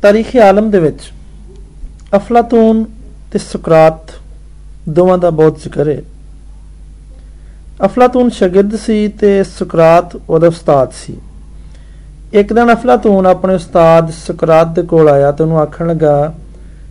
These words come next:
ਕਿ ਤੁਹਾਡਾ ਨੌਕਰ ਬਾਜ਼ਾਰ 'ਚ ਖਲੋ ਕੇ ਤੇ ਆਪਣੇ, ਅਹ, ਤੁਹਾਡੇ ਬਾਰੇ 'ਚ ਗਲਤ ਬਲ-, ਗੱਲਾਂ ਬਿਆਨ ਕਰਨ ਡਿਆ ਸੀ। ਸੁਕਰਾਤ ਨੇ ਮੁਸਕਰਾ ਕੇ ਪੁੱਛਿਆ, "ਉਹ ਕੀ ਕਹਿਣ ਡਿਆ ਸੀ?"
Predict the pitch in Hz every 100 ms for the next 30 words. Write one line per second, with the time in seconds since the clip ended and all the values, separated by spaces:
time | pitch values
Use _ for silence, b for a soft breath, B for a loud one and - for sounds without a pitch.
0 | - 214 226 214 202 220 214 220 226 208
1 | 196 180 180 175 208 208 175 175 175 190
2 | 190 185 202 - 175 170 - 175 175 175
3 | 175 196 185 160 156 156 156 180 170 165
4 | 170 175 196 170 127 - - b b b
5 | b b - - 175 233 247 208 202 190
6 | 175 180 175 170 147 143 160 156 156 143
7 | 131 135 131 - - - - - - -
8 | - - - - - - - - - -
9 | 165 170 180 185 196 190 196 190 196 220
10 | 220 165 165 170 165 170 170 170 160 -
11 | 151 143 180 - - 185 180 220 226 214
12 | 202 196 - 143